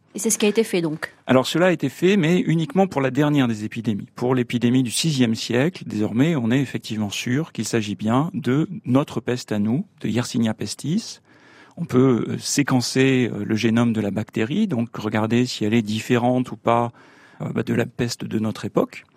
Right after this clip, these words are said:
Speaker 2: parce qu'elle est toujours là. Et on se rend compte que justement, elle est un petit peu différente, mais que c'est, c'est, c'est bien la même famille, c'est bien le, le,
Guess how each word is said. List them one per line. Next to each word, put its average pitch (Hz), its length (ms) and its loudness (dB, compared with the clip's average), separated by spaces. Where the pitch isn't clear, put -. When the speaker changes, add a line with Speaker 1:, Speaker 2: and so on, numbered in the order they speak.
Speaker 2:
parce - 140 -10
qu'elle 101 180 -2
est 98 100 -6
toujours 101 320 -4
là. 139 160 2
Et 127 160 2
on 143 80 2
se - 80 -12
rend 127 80 0
compte 185 140 0
que 196 60 -4
justement, 156 320 0
elle 175 60 2
est 143 40 4
un 143 100 2
petit 151 120 -8
peu 160 140 0
différente, 143 640 -2
mais 131 160 2
que 123 120 -2
c'est, 127 380 2
c'est, - 220 -4
c'est - 120 -6
bien 127 160 2
la 123 120 2
même 110 160 0
famille, 123 340 -4
c'est - 160 -10
bien 123 220 2
le, 107 380 -2
le, 113 200 -4